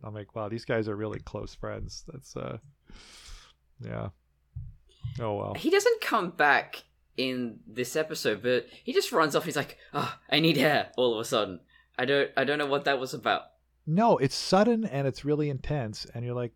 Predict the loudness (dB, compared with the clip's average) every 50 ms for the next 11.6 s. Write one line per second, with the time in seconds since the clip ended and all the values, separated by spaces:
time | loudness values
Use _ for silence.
0 | _ -2 0 0 -2 -4 _ _ -14 -8 -4 -2 -2 0 0 -2 -4 -6 -10 _
1 | _ _ _ _ -4 -4 -4 -2 -4 -4 -4 -4 -6 -8 -12 _ _ -10 -6 -2
2 | 0 0 0 0 -2 -2 0 0 0 -2 -2 -2 -2 -4 -4 -6 -8 -8 -10 -10
3 | -12 -12 -10 -6 -4 -2 0 2 2 2 4 4 2 2 2 2 0 2 2 2
4 | 0 0 0 0 2 2 2 2 0 -2 -4 -4 -4 -4 -4 -4 -8 -10 -10 -12
5 | -14 _ _ _ _ _ _ _ 0 4 6 6 6 6 4 2 0 2 2 2
6 | 2 0 -2 -2 -4 -4 -4 -4 -4 -6 -6 -6 -6 -4 -6 -6 -6 -8 -10 -10
7 | -10 -10 -10 -10 -10 -12 -12 -14 -16 -18 -20 -20 -20 -20 -20 _ _ 4 4 4
8 | 4 2 0 0 0 0 0 2 2 2 2 2 0 0 2 2 2 2 0 -2
9 | -2 -2 -4 -2 -2 -2 -4 -6 -6 -6 -6 -6 -6 -6 -8 -10 -14 -18 -20 -20
10 | _ _ _ _ _ _ _ _ _ _ _ -2 0 0 0 0 -2 -4 -2 0
11 | 0 2 2 2 0 -2 -4 -6 -8 -8 -10